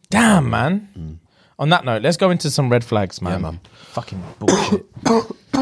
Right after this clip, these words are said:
Speaker 2: The thing with these red flags, right?
Speaker 1: Yeah, yeah,
Speaker 2: Or
Speaker 1: yeah.
Speaker 2: the ones that we received, a lot of them are so misconstrued. I think they've forgotten that there's a fine line between a red flag and an ick. And
Speaker 1: There
Speaker 2: they're,
Speaker 1: is.
Speaker 2: they're blending the
Speaker 1: Some
Speaker 2: two.
Speaker 1: of the blend, yeah, don't blend them, man.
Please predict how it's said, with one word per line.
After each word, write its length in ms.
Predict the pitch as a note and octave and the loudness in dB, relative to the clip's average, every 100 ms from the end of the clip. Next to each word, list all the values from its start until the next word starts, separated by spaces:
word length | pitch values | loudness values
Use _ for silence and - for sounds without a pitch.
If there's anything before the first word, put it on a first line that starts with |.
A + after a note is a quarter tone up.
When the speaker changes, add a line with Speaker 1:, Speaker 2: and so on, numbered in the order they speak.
| C4 - - | -2 -8 -8
Speaker 2:
The 80 | A2+ | -2
thing 200 | D3 D#3+ | 0 0
with 80 | C3+ | 0
these 120 | A#2+ | 2
red 140 | A#2 G2+ | 0 0
flags, 280 | G2 E2 D2+ | -4 -6 -8
right? 180 | C#2 - - - | -12 -14 -20 -10
Speaker 1:
Yeah, 160 | D3 B2+ | 2 4
yeah, 120 | G#2 | 4
Speaker 2:
Or 40 | G2 | 2
Speaker 1:
yeah. 40 | |
Speaker 2:
the 60 | F#2+ | 0
ones 140 | F#2 | 0
that 80 | F2+ | -2
we 100 | F2 | -2
received, 500 | F2 E2 F2 E2 - - _ _ _ _ - | -4 -4 -6 -8 -10 -20 _ _ _ _ -2
a 80 | G#2+ | 4
lot 280 | A#2+ D3 B2+ | 6 6 2
of 80 | |
them 180 | G#2+ G#2 | 0 0
are 60 | G2 | 0
so 260 | - A#2 A2 | 0 0 0
misconstrued. 580 | A2 - G#2 - G#2 F2+ | -2 -2 -4 -2 -2 -2
I 60 | |
think 340 | F2 C#3+ - - _ _ _ | 2 0 0 -10 _ _ _
they've 140 | G#2+ F#2+ | -2 0
forgotten 440 | G#2 E2+ A2 F#2+ | -2 2 2 2
that 240 | F2+ D#2+ G2 | -2 -4 -4
there's 180 | F2+ F2+ | -4 -2
a 100 | F2+ | -6
fine 320 | - G2+ G2+ | -4 -2 0
line 120 | F#2 F2 | -2 -2
between 220 | - F2 | -4 -6
a 40 | |
red 220 | D#2+ F2+ - | -2 -4 -4
flag 280 | F#2 D#2+ E2 | -8 -6 -8
and 80 | |
an 80 | D#2 - | -12 -10
ick. 260 | D2 - - - _ _ | -12 -12 -20 -20 _ _
And 160 | B2 - | -10 0
Speaker 1:
There 180 | D3 C#3+ | 2 2
Speaker 2:
they're, 80 | D3+ | 2
Speaker 1:
is. 400 | D3 A#2 G2+ - | 2 0 -4 -4
Speaker 2:
they're 100 | A2 | -6
blending 500 | G2+ A#2+ A2 G2 F#2+ | -4 -6 -6 -8 -8
the 80 | F3 | 0
Speaker 1:
Some 180 | F3+ F#3 | 2 2
Speaker 2:
two. 40 | |
Speaker 1:
of 80 | D#3+ | 0
the 80 | D#3+ | -4
blend, 400 | D#3 D#3+ D#3 C#3+ | -4 -6 -4 -2
yeah, 180 | C#3 | -2
don't 320 | A#2 E3+ A#3 - | 2 0 0 0
blend 320 | F3+ G3 C3+ | 0 2 2
them, 200 | A#2 F#2+ | -2 -2
man. 240 | F#2+ G#2 | -6 -6